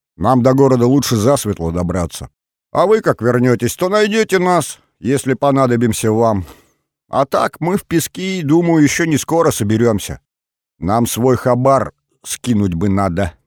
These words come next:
И, упреждая предложение о помощи в таком интересном деле, добавляю:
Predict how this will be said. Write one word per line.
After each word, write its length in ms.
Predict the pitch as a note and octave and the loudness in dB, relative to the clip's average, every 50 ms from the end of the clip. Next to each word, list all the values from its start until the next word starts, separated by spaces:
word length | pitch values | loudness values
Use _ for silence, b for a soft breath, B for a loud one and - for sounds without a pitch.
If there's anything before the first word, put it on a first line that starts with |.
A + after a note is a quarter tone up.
| _ _ _ _ _ _ _ _ _ _ _ | _ _ _ _ _ _ _ _ _ _ _
И, 100 | - F#2 | -6 -4
упреждая 680 | G2 F#2+ - - A2+ A2 G#2 G2 G#2+ A#2+ A#2 A2 G#2 F#2 | -4 -4 -4 -2 -2 -2 0 0 0 2 2 2 0 0
предложение 800 | - G#2 G2+ F#2+ G2 G#2+ G#2+ G2 G2 A2 A2+ G#2+ G#2 G2+ G2+ | -2 -4 -4 -2 0 0 0 0 0 0 0 2 0 0 -2
о 160 | - - G2+ | -4 -4 -6
помощи 500 | - _ - D#3 D#3+ D3+ D3 B2+ - - | -4 _ 0 0 2 2 0 -2 -2 -4
в 80 | B2+ - | -6 -4
таком 380 | - B2 - - B2+ A#2+ A#2+ A2+ | -4 -4 -2 -2 0 0 2 0
интересном 580 | G#2+ - A#2 A2 A#2+ A2+ - - A2+ G#2+ G2 | 0 -2 -2 -2 -2 -2 -2 -2 -4 -4 -2
деле, 240 | G2 A#2 B2 A2+ G#2+ | -2 -2 0 0 -2
добавляю: 720 | F#2+ F#2 G#2 F#2+ G2+ A2 G#2+ G#2+ G#2 G2+ F#2+ F2+ E2 C#2 | -2 -2 -2 -2 0 0 0 0 -2 -2 -2 -4 -6 -8